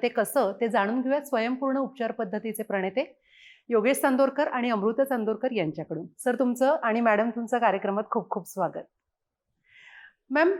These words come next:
पहिला प्रश्न तुम्हाला मी असा विचारते, जो की आपण खरं तर मागच्या एपिसोडमध्ये सुद्धा बोलत होतो, तो म्हणजे ऊर्जेविषयी.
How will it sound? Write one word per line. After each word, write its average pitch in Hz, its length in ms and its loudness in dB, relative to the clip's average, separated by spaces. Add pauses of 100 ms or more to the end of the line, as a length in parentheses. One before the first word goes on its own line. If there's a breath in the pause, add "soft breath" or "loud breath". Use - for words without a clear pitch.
(120)
पहिला 262 320 8
प्रश्न 320 400 4
तुम्हाला 277 240 0
मी 277 120 2
असा 269 180 0
विचारते, 220 440 0
जो 233 180 4
की 277 180 0
आपण 269 280 4
खरं 262 200 4
तर 269 80 4
मागच्या 247 360 2
एपिसोडमध्ये 240 500 0
सुद्धा 233 300 2
बोलत 214 280 2
होतो, 190 220 -2
तो 233 160 0
म्हणजे 240 280 -2
ऊर्जेविषयी. 214 760 0